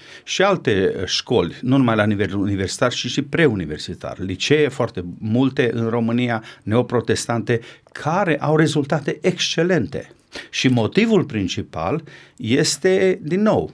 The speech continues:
această moralitate, principiile morale și etice pe care se bazează școlile, principii care sunt preluate din autoritatea finală a evanghelicilor, care este Sfânta Scriptură.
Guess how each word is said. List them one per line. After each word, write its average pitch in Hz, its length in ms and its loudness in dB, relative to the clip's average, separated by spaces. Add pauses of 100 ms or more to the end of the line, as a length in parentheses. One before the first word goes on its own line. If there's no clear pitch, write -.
această 127 460 2
moralitate, 123 1120 0 (100)
principiile 151 580 -2
morale 117 440 -2
și 110 260 -4
etice 101 420 -4
pe 98 140 -4
care 180 200 2
se 165 160 0
bazează 101 440 0
școlile, 92 720 -4 (500)
principii 185 420 0
care 175 180 2
sunt 175 280 0
preluate 165 640 2 (120)
din 196 420 -2
autoritatea 147 720 2
finală 180 600 2
a 107 100 0
evanghelicilor, 95 680 -2
care 127 180 -2
este 127 180 -2
Sfânta 131 340 -2
Scriptură. - 460 -6